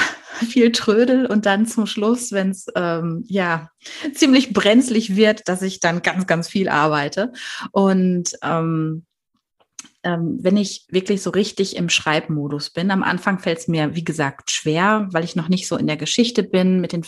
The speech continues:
Figuren noch nicht so ganz vertraut bin. Und da fällt's mir wirklich schwer, da muss ich mich dazu zwingen,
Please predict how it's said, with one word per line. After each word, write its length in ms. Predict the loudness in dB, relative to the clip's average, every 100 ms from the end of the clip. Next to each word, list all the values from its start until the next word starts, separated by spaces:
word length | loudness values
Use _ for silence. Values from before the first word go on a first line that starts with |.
| -10
Figuren 400 | -6 -2 4 6
noch 140 | 6 4
nicht 220 | 0 -2
so 80 | -4
ganz 240 | -2 -4
vertraut 460 | -6 -6 -2 -2 -2
bin. 200 | -2 -2 -8 -16 -16 -14 -2
Und 140 | 2
da 80 | 2
fällt's 280 | 4 2 2
mir 140 | 0
wirklich 300 | 0 -4 -6
schwer, 220 | -2 0
da 80 | 2
muss 160 | 0 -2
ich 100 | -2
mich 140 | -4
dazu 280 | -4 -8 -10
zwingen, 520 | -8 -2 0 0 -4